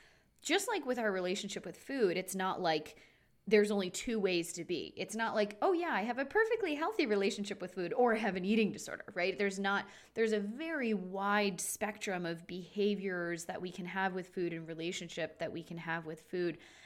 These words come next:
And it's the same thing with alcohol, right? It's not, "Oh, I either don't drink or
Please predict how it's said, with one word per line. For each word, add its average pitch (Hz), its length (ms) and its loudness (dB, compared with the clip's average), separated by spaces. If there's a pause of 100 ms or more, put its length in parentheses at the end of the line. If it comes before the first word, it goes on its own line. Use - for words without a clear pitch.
And 254 100 2
it's 254 200 -2
the 247 120 -4
same 247 640 0
thing 190 440 0
with 147 180 -6
alcohol, 156 540 -4
right? 175 240 2
It's 196 200 0
not, 190 280 2 (400)
"Oh, 208 340 4
I 208 300 2
either 196 320 2
don't 196 360 2
drink 240 340 0
or 208 200 0